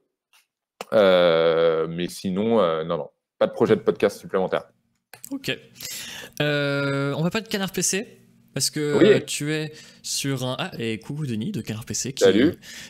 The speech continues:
Speaker 2: qui nous dit : « Coucou les petits loulous. » Euh,
Speaker 1: Euh,
Speaker 2: et
Speaker 1: Flonflon,
Speaker 2: Flonflon, ah, Flonflon, ouais.
Speaker 1: ouais, podcast ou émission, euh, bah, c'est une émission qui est diffusée, euh,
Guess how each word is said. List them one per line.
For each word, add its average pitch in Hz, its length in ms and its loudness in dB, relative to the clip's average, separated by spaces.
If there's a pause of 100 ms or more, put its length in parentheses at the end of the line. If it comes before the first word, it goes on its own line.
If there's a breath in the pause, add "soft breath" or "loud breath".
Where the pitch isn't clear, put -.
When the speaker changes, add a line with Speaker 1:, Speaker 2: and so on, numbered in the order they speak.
Speaker 2:
qui 101 260 -6
nous 107 120 -4
dit : « 107 180 -8
Coucou 175 360 0
les 156 100 2
petits - 480 -2
loulous. » 156 400 -2 (800 loud breath)
Euh, 127 760 6
Speaker 1:
Euh, - 60 -2
Speaker 2:
et 139 80 -2
Speaker 1:
Flonflon, 165 320 0
Speaker 2:
Flonflon, 175 180 4
ah, 185 60 6
Flonflon, 156 420 -2
ouais. 127 140 8
Speaker 1:
ouais, 131 100 6 (200)
podcast 151 400 6
ou - 40 8
émission, 160 760 2
euh, 117 540 10
bah, 110 140 6
c'est 120 140 -4
une 117 60 2
émission 120 360 -2
qui 131 140 -2
est 104 40 4
diffusée, 104 520 2
euh, 87 500 4